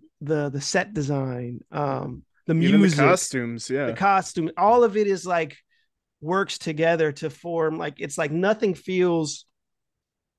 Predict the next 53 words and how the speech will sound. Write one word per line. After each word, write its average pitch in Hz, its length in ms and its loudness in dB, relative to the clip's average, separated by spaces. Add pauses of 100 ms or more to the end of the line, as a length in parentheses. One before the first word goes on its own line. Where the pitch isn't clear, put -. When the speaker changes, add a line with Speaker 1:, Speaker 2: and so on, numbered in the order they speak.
(160)
Speaker 1:
like, 165 160 -2
"Oh, 202 120 4
this 190 140 4
shouldn't 156 280 0
be 160 120 0
there." 143 240 -6
It's 139 140 -6
like, 165 100 0
"No, 190 80 4
no, 185 140 4
no, 147 100 4
like, 143 240 -2 (100)
th-, 165 160 -4
this 185 140 0
should 156 220 -4
be 170 100 -4
here." 143 160 -4
Like, 147 160 -4
when 151 100 0
people, 170 280 -2
when 147 100 6
the 131 60 0
Speaker 2:
Yeah. 117 40 -4
Speaker 1:
characters 202 460 4
throw 190 280 4
up 190 220 6 (120)
and 151 100 2
it's 143 100 -2
disgusting, 170 520 -4
it's 160 80 -8
like, 156 180 -6
"Yeah, 185 180 -4
this 160 220 -6
is, 143 200 -10 (200)
Speaker 2:
<laughs> - 240 -20
Speaker 1:
this 156 140 -8
is 147 80 -6
what 156 160 2
it," - 80 2
yeah, 185 160 4
you 185 80 6
know 185 60 6
what 180 80 4
I - 20 2
mean? 180 140 2
Like, 165 120 2
some 240 180 0
of 233 60 2
the, 190 160 -2
shout 226 240 -2
out 247 100 2
Speaker 2:
Yeah. 127 300 6
Speaker 1:
to, 123 60 -10